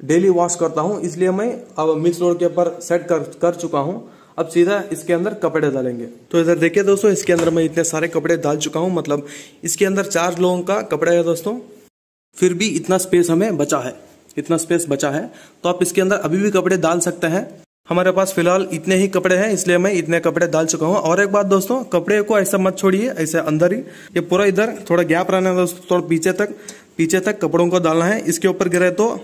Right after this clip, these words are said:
पानी लीक होने का चांसेस रहता है, इसलिए आप अंदर ही इसे डालकर बंद करना है। तो अब इधर देखिए दोस्तों, सब कुछ set है। इधर आप देख सकते हैं mix load है, वन आवर six minute लेता है और पानी को मैं thirty degree Celsius कर देता हूँ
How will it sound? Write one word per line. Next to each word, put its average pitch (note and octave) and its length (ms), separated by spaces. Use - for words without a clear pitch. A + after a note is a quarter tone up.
पानी D#3+ 220
लीक E3 220
होने F3 140
का F3 100
चांसेस E3 380
रहता E3 240
है, G3 160
इसलिए F3 280
आप A3 220
अंदर D#3+ 260
ही F3 60
इसे E3+ 180
डालकर D#3+ 440
बंद E3 200
करना C#3+ 240
है। B2 300
तो D#3+ 100
अब E3 60
इधर F3 140
देखिए E3+ 300
दोस्तों, G#3 360
सब E3 240
कुछ F#3 140
set F3 240
है। F#3+ 220
इधर D#3 140
आप D3+ 80
देख D3+ 200
सकते F3+ 260
हैं G3 80
mix F3+ 280
load F#3 180
है, G3 100
वन D#3+ 220
आवर E3 100
six E3 260
minute E3+ 140
लेता E3 280
है F3+ 120
और D3 240
पानी D3+ 320
को E3+ 100
मैं E3 180
thirty D#3 220
degree D#3+ 200
Celsius D#3 400
कर D#3 180
देता D#3 200
हूँ G#3 220